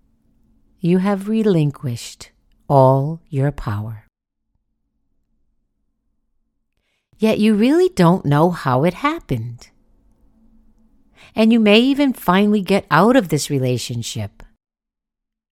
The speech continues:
and then find yourself with someone else who begins the same assault with a slightly different twist, so that you don't notice it right away.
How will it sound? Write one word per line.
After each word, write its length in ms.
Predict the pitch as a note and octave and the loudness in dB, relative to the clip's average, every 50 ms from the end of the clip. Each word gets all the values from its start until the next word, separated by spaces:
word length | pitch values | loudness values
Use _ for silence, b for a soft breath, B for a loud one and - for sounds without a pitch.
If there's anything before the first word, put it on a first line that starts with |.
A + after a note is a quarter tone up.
| _ _ _ | _ _ _
and 240 | G3+ D#3 C3 C3 C#3 | -10 -8 -6 -6 -2
then 500 | G3+ A3+ B3 G3+ C3 A#2+ A#2 A#2+ B2+ C#3+ - _ _ _ _ _ _ _ _ _ _ _ _ | 0 2 2 2 2 0 -2 -6 -8 -10 -12 _ _ _ _ _ _ _ _ _ _ _ _
find 360 | _ - D#3+ C#3 C3+ C#3 C3 | _ -4 -2 0 0 0 0
yourself 720 | C3+ C#3 C3+ - - - A#3+ G3+ A#2+ A#2 A#2+ - - - _ _ _ | -2 -4 -6 -6 -2 0 2 2 2 0 -6 -14 -18 -20 _ _ _
with 200 | - C#3 - - | -12 -12 -10 -10
someone 420 | - - A2+ A#2+ D#3+ G3 A3+ A#3 | -10 -8 -6 -4 -2 0 0 0
else 500 | G#3+ D3 B2 A#2 A#2 - - - - - _ _ _ _ _ _ _ _ _ _ _ _ _ | 0 0 -2 -4 -6 -10 -16 -18 -18 -20 _ _ _ _ _ _ _ _ _ _ _ _ _
who 120 | - E3 D3+ | -8 -6 -4
begins 500 | D3+ C#3+ C3 - C#3+ C#3 C#3 C3+ A#2+ - | -4 -4 -4 -2 0 0 0 0 -2 -6
the 140 | - A#2+ - | -10 -10 -10
same 400 | - - - A#2+ D3+ F#3 G3+ A#3 | -8 -6 -4 -2 0 0 0 -2
assault 680 | A3+ - - - D3+ C3+ B2+ B2+ - - - - - _ _ _ _ _ _ _ _ _ _ _ _ _ | -4 -4 -4 -2 -2 -2 -2 -6 -8 -10 -16 -20 -20 _ _ _ _ _ _ _ _ _ _ _ _ _
with 200 | D#3+ C3+ - - | -8 -8 -4 -4
a 120 | D#3 D#3 | -4 -4
slightly 600 | D3+ - - - - C4+ C4+ C4+ - - A#3+ B3 | -4 -6 -10 -6 -2 -2 -2 -2 -2 -4 -6 -6
different 420 | G#3+ - F3+ D#3 - F#3+ F3+ F3+ - | -4 -4 -6 -4 -2 -4 -6 -6 -8
twist, 540 | _ - - A#2+ A2+ - - - - - - _ _ _ _ _ _ _ _ _ _ _ _ _ _ _ _ _ _ _ | _ -12 -10 -10 -10 -12 -14 -18 -20 -20 -20 _ _ _ _ _ _ _ _ _ _ _ _ _ _ _ _ _ _ _
so 140 | - - G3+ | -8 -6 -2
that 160 | F#3+ G#3+ G#3 | -2 -2 -2
you 100 | A3 G#3+ | -2 -2
don't 320 | F#3 - A3 A#3 A#3 - - | 0 0 0 0 0 -2 -2
notice 440 | F#3+ F#3+ F#3 F3 D#3 D3+ - - | 0 2 2 2 2 0 -2 -4
it 120 | C3 - - | -8 -8 -6
right 220 | C3+ C#3 D3 C3+ | -6 -4 -4 -4
away. 400 | C3 C3+ C#3 B2 A2+ A2+ A2+ - | -4 -6 -6 -6 -6 -8 -10 -14